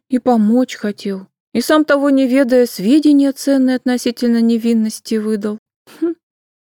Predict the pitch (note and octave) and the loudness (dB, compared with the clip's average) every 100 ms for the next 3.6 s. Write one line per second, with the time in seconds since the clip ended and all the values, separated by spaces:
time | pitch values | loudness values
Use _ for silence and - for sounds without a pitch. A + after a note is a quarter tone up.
0 | _ F4+ F#4 E4+ - F3 E3 D#3 D#3 - | _ -2 2 0 0 -4 -2 -4 -6 -10
1 | _ _ _ _ - F3 D#3 D3+ C#3+ D#3 | _ _ _ _ -10 -8 -6 -8 -6 -6
2 | F#3 B3+ C#4 A#3+ D3+ C3 B2+ F3+ G3 - | -4 -4 -4 -4 -6 -4 -4 -6 -8 -10
3 | A#2+ A#2 B2+ C3 B2+ | -10 -8 -8 -8 -10